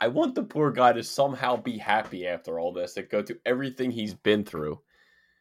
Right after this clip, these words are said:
But is it, is it in the card? Does he, does he meet up with Kim at, at the final end?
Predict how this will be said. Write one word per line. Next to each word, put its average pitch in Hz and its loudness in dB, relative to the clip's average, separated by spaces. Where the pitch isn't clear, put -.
But 92 -6
is 151 -4
it, - -2
is 160 2
it 180 8
in 175 2
the 180 4
card? 175 6
Does 127 6
he, - -14
does 143 4
he 151 -4
meet 151 0
up 165 2
with 143 -4
Kim 104 0
at, 87 0
at 92 -2
the 90 0
final 92 2
end? 78 -4